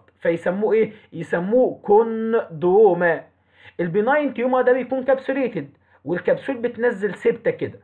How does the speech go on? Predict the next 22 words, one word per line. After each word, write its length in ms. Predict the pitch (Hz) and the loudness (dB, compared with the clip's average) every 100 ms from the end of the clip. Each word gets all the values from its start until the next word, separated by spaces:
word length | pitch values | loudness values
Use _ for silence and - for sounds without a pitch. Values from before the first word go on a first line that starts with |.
| _ _ _ _ _ - | _ _ _ _ _ -16
الكبسول 440 | 139 165 - 240 | -4 -4 -2 -6
بتنزل 500 | 190 202 208 185 185 | -6 -6 -6 -6 -8
سبتة 340 | 170 220 - 175 | -4 -6 -4 -6
كده، 220 | - 104 _ _ _ _ _ | -6 -14 _ _ _ _ _
الكبسول 380 | 120 165 - 208 | -10 -10 -6 -8
بتنزل 500 | 180 180 202 175 170 | -8 -8 -10 -8 -10
سبتة 300 | - 190 165 | -6 -4 -4
كده، 300 | - 117 - - | -4 -8 -12 -6
تمام؟ 320 | 190 214 180 _ _ _ | -2 -2 -6 _ _ _
بتقسم 640 | 147 180 226 302 302 294 220 | -6 -4 -2 -4 -2 -4 -2
الوام 560 | 185 226 269 226 185 | 2 4 4 2 -2
ده 300 | 175 262 247 - | 2 2 2 -4
لحتت 580 | 165 165 254 269 254 247 - | -10 -6 -6 0 -2 -2 -10
تسمى 440 | 180 165 240 247 233 - | -10 -4 -4 -2 -2 -4
لوبيولز، 1400 | 156 160 170 208 240 156 202 202 170 190 214 170 151 127 151 - _ _ _ _ _ | -8 -8 0 2 2 0 -4 -4 -10 -4 -2 -2 -2 -10 -12 -14 _ _ _ _ _
لأجزاء 520 | 135 147 147 143 208 | -4 -2 -4 -2 -2
تسمى 400 | 202 175 208 196 | -2 -4 -6 -2
إيه 60 | 196 | -2
يا 60 | |
دكاترة؟ 420 | 190 196 214 208 160 | -2 -2 -2 0 0
لأجزاء 460 | 165 156 156 208 | 2 0 -2 -4
تسمى 440 | 202 180 214 220 | -4 -6 -4 -2